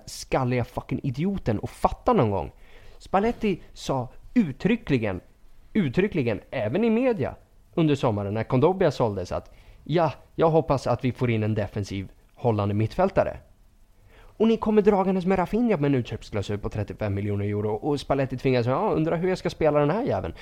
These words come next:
Alltså, ge honom det han vill ha någon gång. Alltså, den, och samma grej med Pastore egentligen. Att visst, Pastore är en duktig spelare. Pastore skulle säkert kunna bidra med saker till det här laget.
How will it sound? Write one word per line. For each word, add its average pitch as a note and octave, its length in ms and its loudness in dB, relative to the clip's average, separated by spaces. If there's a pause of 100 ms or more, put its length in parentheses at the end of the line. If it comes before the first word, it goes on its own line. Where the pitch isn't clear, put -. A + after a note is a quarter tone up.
(220)
Alltså, G#3 360 -2 (300)
ge G#3+ 480 2 (100)
honom E3+ 460 4 (540)
det G3 140 4
han F#3+ 200 2
vill G3 120 4
ha B3+ 240 6
någon C#3+ 220 4
gång. F2+ 280 -4 (800)
Alltså, F3+ 220 -2
den, E3+ 200 -2
och - 360 -10
samma G#3+ 280 2
grej G3+ 180 2
med G3+ 140 0
Pastore G#3 480 0
egentligen. G2 340 -2 (260)
Att - 220 -8
visst, F#3+ 340 -6
Pastore D3+ 380 -2
är - 20 2
en B2+ 140 2
duktig D3 300 -2
spelare. D3+ 360 0
Pastore D#3+ 380 -2
skulle C#3+ 200 -4
säkert D#3 340 -4
kunna C3 200 2
bidra C3+ 380 2
med F3 140 0
saker G#2+ 240 -2
till G#2 120 -2
det G2+ 60 0
här G2 80 0
laget. C#3 340 -2